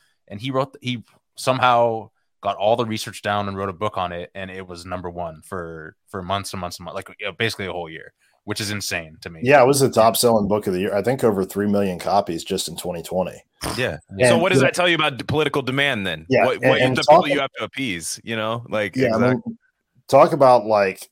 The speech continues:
Speaker 2: someone who will really just say anything he believes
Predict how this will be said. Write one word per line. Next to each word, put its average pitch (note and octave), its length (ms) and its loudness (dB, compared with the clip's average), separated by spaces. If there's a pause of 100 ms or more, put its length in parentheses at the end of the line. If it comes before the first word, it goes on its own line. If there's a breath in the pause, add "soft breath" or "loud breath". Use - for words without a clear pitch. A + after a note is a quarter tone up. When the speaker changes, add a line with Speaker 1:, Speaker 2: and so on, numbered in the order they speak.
Speaker 2:
someone B2 560 2
who G#2 300 -2
will G2 260 -2
really G#2 380 0
just G2+ 440 -2
say G#2 220 2
anything G2+ 400 -2
he F#2+ 80 -4
believes F2 680 -6